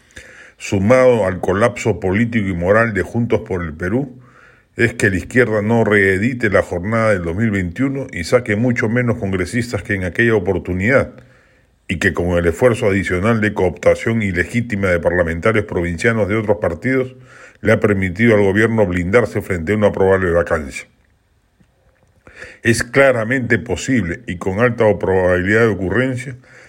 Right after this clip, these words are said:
que la ganadora de una jornada electoral parlamentaria sea la centroderecha y que, dados los antecedentes políticos y penales del régimen,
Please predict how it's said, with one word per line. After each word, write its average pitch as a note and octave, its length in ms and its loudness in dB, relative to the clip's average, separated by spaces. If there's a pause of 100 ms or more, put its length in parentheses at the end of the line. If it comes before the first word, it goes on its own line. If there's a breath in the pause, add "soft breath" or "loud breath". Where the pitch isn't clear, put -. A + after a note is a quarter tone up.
(160 loud breath)
que G#2 120 -2
la G2 100 4
ganadora G2+ 540 4
de A2 100 -2
una A#2 160 2
jornada A2 420 0
electoral G2+ 460 2
parlamentaria G2 680 0
sea A2+ 280 -2
la F2 140 -2
centroderecha A#2 880 -4 (600 loud breath)
y G#2 120 0
que, F#2+ 140 0
dados A2+ 300 4
los G2+ 200 0
antecedentes F#2+ 640 0
políticos G#2 720 0
y F#2 60 -6
penales G#2 440 0
del F#2 140 -2
régimen, A#2 600 -2